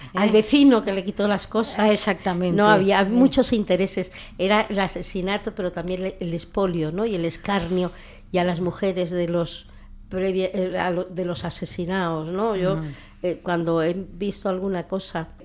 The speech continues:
Speaker 1: Mirta ha estado aquí en esta sede donde tenemos el centro
Speaker 2: La
Speaker 1: social,
Speaker 2: emisora.
Speaker 1: donde tenemos la radio comunitaria, eh, dando alguna charla,
Speaker 2: Charla.
Speaker 1: nos ha estado
Speaker 2: Sí,
Speaker 1: ilustrando.
Speaker 2: sí.
Speaker 1: Yo por eso alguna, por eso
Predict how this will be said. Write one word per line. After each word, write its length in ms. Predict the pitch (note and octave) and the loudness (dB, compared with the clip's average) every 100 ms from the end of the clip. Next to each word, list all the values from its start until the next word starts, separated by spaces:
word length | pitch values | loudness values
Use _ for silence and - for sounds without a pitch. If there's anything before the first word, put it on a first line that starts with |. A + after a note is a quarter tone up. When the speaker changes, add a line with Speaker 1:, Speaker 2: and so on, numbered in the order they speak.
| E3 | -10
Speaker 1:
Mirta 460 | F#3 G#3+ C4 C4 C#4+ | -2 0 0 4 4
ha 20 | |
estado 340 | B3 B3+ A#3+ A3 | 4 2 2 2
aquí 280 | - G#3+ | 0 -2
en 100 | G3 | -2
esta 360 | F#3 F#3 G3+ F#3 | -2 -2 -2 -2
sede 420 | - - F#3+ F3 | -4 -4 -2 -2
donde 260 | E3+ D#3 D3+ | -4 -6 -6
tenemos 460 | D3+ D3+ E3 E3 D#3+ | -6 -6 -4 -6 -6
el 320 | D3 C#3+ C#3 - - - | -6 -6 -10 -14 -18 -12
centro 180 | E3+ E3+ | -6 -2
Speaker 2:
La 60 | |
Speaker 1:
social, 260 | E3 - F#3 | -2 0 4
Speaker 2:
emisora. 160 | A3 | 4
Speaker 1:
donde 220 | G#3 F#3+ F3 | 4 2 0
tenemos 500 | F3 F#3 F#3+ F#3+ - - - - - - | 0 0 2 0 -6 -20 -20 -20 -20 -14
la 220 | D#3+ D#3+ | -6 -6
radio 340 | D#3+ G3 G#3 G3 | -2 2 2 2
comunitaria, 760 | F3+ E3+ E3 G#3+ G#3+ F3+ F#3+ - - - - - - | 0 2 2 6 6 6 2 -2 -14 -20 -20 -16 -10
eh, 100 | E3+ | -4
dando 420 | E3+ E3+ F#3+ G3+ E3+ | 0 2 2 2 0
alguna 880 | D3+ C#3+ D#3 F3 E3+ D#3 C#3+ C#3 C3 | -4 -8 -8 -6 -6 -8 -8 -10 -10
charla, 340 | E3+ D#3 E3+ | -6 -2 0
Speaker 2:
Charla. 120 | C#3+ D3 | 0 -2
Speaker 1:
nos 160 | - | -4
ha 60 | C#3+ | -8
estado 240 | - E3+ | 0 2
Speaker 2:
Sí, 60 | F3+ | 2
Speaker 1:
ilustrando. 340 | D#3 C#3+ E3 | 0 -2 -2
Speaker 2:
sí. 60 | D#3+ | -2
Speaker 1:
Yo 100 | D#3+ | -4
por 120 | E3 | -4
eso 240 | E3 F#3 - | -2 -4 -4
alguna, 280 | C#3 D#3 E3 G3+ - | -6 -4 -4 -6 -4
por 140 | F3+ | 0
eso 220 | F#3 - | 2 2